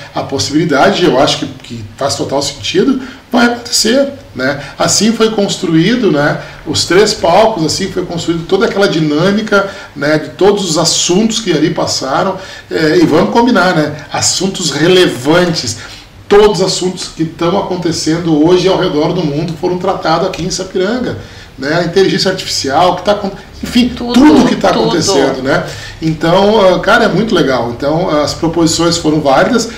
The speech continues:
Speaker 1: e agora nós temos que propor novamente, né, pra junho do ano que vem nós termos o palco rosa, quem sabe, por que não, né? Tá tudo aberto.
Speaker 2: Tudo aberto,
Speaker 1: É
Speaker 2: né?
Speaker 1: isso aí.
Speaker 2: E sabe o que eu acho bacana de tudo isso? Assim, ó,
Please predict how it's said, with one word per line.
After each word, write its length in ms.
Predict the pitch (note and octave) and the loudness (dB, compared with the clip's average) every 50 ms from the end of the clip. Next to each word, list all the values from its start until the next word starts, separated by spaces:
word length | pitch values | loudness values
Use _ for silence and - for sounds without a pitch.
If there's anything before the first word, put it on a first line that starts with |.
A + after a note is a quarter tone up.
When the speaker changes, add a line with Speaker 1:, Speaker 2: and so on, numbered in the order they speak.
| - - - - - | -16 -18 -18 0 0
Speaker 1:
e 40 | |
agora 240 | C#4 - F3+ E3+ E3 | 2 2 4 2 2
nós 100 | E3+ E3+ - | 0 0 -2
temos 200 | F#3 F#3 - - | -2 -4 -2 -4
que 100 | G3+ G3 | -4 -2
propor 420 | - G3+ G3+ G3+ - E3 F3 F3 | 2 2 2 2 2 0 0 0
novamente, 720 | E3+ F3 F3 F#3 B3 B3+ A#3+ G3+ A3 C4 B3+ - - - - - - - - | 0 -2 0 2 2 4 4 4 2 0 -2 -4 -8 -8 -14 -16 -18 -16 -6
né, 220 | D3+ D#3 D#3 F#3+ A3+ | -2 0 0 2 0
pra 320 | - - - D3+ F#3+ F#3 | 0 -2 0 2 2 2
junho 360 | - - C3+ C#3+ D#3+ F3 G3+ | 2 0 0 0 2 2 2
do 140 | F#3+ F3 E3 | 0 0 0
ano 160 | D#3+ D#3+ D#3+ | 0 0 -2
que 120 | - - F#3+ | -2 -2 -2
vem 280 | D#3+ D3 D3 D3+ D#3+ | 0 2 2 2 2
nós 200 | F3 F#3+ G3 - | 0 -2 -2 -2
termos 500 | - - D#3+ E3 F#3 G#3 A3+ A3 - - - - - - - - | 0 2 4 4 4 4 2 0 -2 -6 -8 -14 -16 -20 -8 -4
o 100 | D3+ D3+ | -2 -2
palco 380 | D3 - E3 D3 C#3+ D3 - - | 0 2 2 2 2 2 0 0
rosa, 420 | B2 C#3 D3 E3+ G#3+ A3+ - F#3 E3 | 2 2 4 4 4 4 4 2 0
quem 180 | D#3 D3+ C#3 | 0 0 -2
sabe, 280 | - - C3+ B2+ A#2+ A2+ | -2 -4 -4 -6 -6 -8
por 160 | G2 G2+ G#2+ | -10 -10 -10
que 120 | G2+ A2+ | -8 -6
não, 200 | G#2+ G#2 G2+ F#2+ - - - - | -6 -4 -6 -6 -8 -10 -14 -10
né? 100 | G#2 G2+ G2+ | -10 -10 -8
Tá 100 | - A#2 G#2 | -8 -10 -10
tudo 180 | - - G#3 | -6 -6 -4
aberto. 400 | A3 A3 F#3 D3 D3 D3+ D3 - - | -2 -2 -2 -2 -4 -6 -8 -10 -6
Speaker 2:
Tudo 200 | - G3 - G#3 | -6 0 2 2
aberto, 480 | A#3 C#4 D#4+ C#4+ A#3+ B3 B3+ B3 - | 2 4 4 4 4 4 2 0 -2
Speaker 1:
É 40 | A3+ | -2
Speaker 2:
né? 100 | E3 D#3+ | 0 0
Speaker 1:
isso 100 | E3 E3+ | -2 -2
aí. 260 | F#3+ G3+ E3 C3+ D3+ D#3+ | -2 -4 -4 -4 -6 -8
Speaker 2:
E 40 | B3 | -2
sabe 240 | A#3+ - A#3+ - F4 | 2 4 4 4 2
o 20 | - | -2
que 120 | - - A4 | -4 -2 0
eu 40 | |
acho 220 | - - - - F#4+ | 0 0 0 0 0
bacana 520 | G4+ F#4+ F#4 F#4+ - - F3 F3+ G#3 B3+ | 0 0 0 0 -4 -2 -2 0 0 0
de 120 | B3+ B3+ B3+ | -2 -2 -4
tudo 220 | - C4 A3+ A3+ | -6 -8 -6 -4
isso? 340 | F#3+ E3+ F#3+ A#3+ - - - | -2 -2 -2 -2 -2 -4 -6
Assim, 260 | - - - G#3 A3+ | -6 -6 -8 -4 0
ó, 160 | A#3+ G3+ E3 | 2 2 2